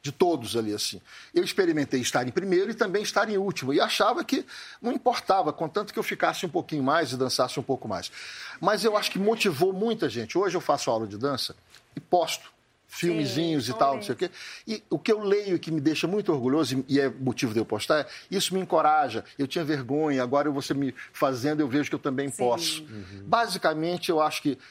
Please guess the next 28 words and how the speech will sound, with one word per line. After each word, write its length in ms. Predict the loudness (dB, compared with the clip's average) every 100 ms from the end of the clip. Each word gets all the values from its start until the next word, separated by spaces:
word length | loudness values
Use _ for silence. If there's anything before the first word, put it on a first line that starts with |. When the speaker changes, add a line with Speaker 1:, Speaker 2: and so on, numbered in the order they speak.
| -8 0
Speaker 1:
quando 240 | 4 4
eu 140 | 2 2
vi 160 | 0
aquele 240 | 2 2 2
elenco, 320 | 2 2 4
eu 60 |
era 80 | 4
o 40 | 4
mais 200 | 2 4
velho 200 | 2 4
e 20 |
o 20 |
mais 180 | 2 0
gordo. 440 | 0 0 -2 -10 -16 _ _ _ -18
Então, 360 | 0 2 2 0
era 180 | 2 2
muito 220 | 2 -2
provável, 640 | 0 2 4 4 4 -2 0
eu 200 | 0 2
mesmo 320 | 2 2 0
achava, 380 | 0 0 0 -2
que 120 | -6
eu 40 |
seria 220 | -4 -2 -4
o 40 |
primeiro 260 | -4 -2 -2
a 40 |
sair. 300 | -2 -2